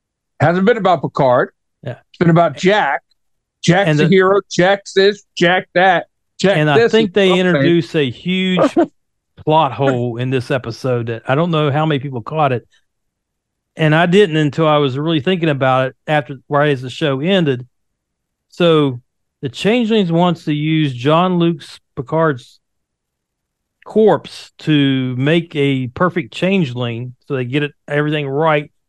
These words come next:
Speaker 2: He can pass through all these scannings, so he can speak at Frontier Day.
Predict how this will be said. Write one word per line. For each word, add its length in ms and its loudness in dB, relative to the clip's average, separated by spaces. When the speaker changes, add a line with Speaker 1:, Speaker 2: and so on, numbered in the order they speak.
Speaker 2:
He 120 -2
can 80 -8
pass 320 -2
through 200 -2
all 200 2
these 180 -8
scannings, 580 -2
so 180 0
he 140 2
can 120 0
speak 540 -2
at 140 -4
Frontier 520 0
Day. 480 0